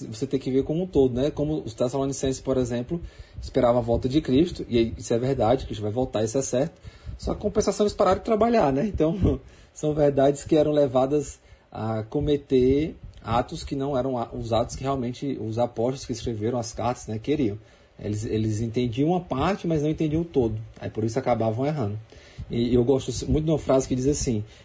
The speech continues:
"Meia verdade não é verdade", né? Então, a gente precisa realmente entender o que é realmente o evangelho como um todo. Muitas pessoas enfatizam, por exemplo, o amor. É verdade, é o amor de Jesus e tal,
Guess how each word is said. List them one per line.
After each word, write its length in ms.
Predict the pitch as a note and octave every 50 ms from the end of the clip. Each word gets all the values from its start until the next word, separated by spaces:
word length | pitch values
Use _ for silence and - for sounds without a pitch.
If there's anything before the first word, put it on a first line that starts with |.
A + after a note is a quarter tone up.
| - -
"Meia 240 | - G#2+ C3+ D#3 E3
verdade 540 | C#3+ D3 C#3 C3+ B2 A2 B2 B2+ C3 C#3 C#3+
não 100 | C#3 C3+
é 80 | C3+
verdade", 480 | C3 C#3+ D3 D3 C3 A#2 G#2 G2+ G2 G2
né? 140 | G2+ G#2+ A#2
Então, 200 | A2+ - A#2 A2+
a 40 |
gente 100 | A2+ -
precisa 300 | - A#2 A2 - B2 C3
realmente 360 | B2 C3 B2+ B2 B2 A2+ - -
entender 540 | - - C3 A#2 G#2+ A2+ B2 C#3+ C#3 C#3 - - - - - - - - - - - -
o 120 | G2 G#2+
que 280 | A2 - - D#3+ D#3 C3+
é 140 | A#2+ B2
realmente 420 | C3 D3 D3+ C#3 C3+ C3+ C3+ C3 -
o 40 | C#3+
evangelho 360 | C#3 D3+ D3 C3 C3+ C3 C#3
como 200 | - - E3+ -
um 20 |
todo. 320 | - - G3 C#3 A2+ A2+ - - - -
Muitas 220 | A#2+ C3 C#3+ D#3 -
pessoas 320 | - D3 - - C#3+ C3+
enfatizam, 400 | C#3 - - A#2+ - - C#3 C3
por 140 | - - A#2+
exemplo, 340 | A#2 A#2+ C#3+ C#3 - C#3 C3+
o 40 |
amor. 340 | C#3 C#3 C3+ B2+ C3 C3 C3 - - - - - - - - - - -
É 60 | -
verdade, 560 | - G#2+ A2+ C#3+ D#3 F3 C3 A2+ G#2+ G#2+ -
é 40 | -
o 40 | -
amor 300 | G#2 B2 D3+ D#3 C3+ A2+
de 80 | G#2+ G#2+
Jesus 400 | A#2+ B2+ C3 A#2+ A2+ A2+ A#2 -
e 20 |
tal, 240 | - - G#2+ A2+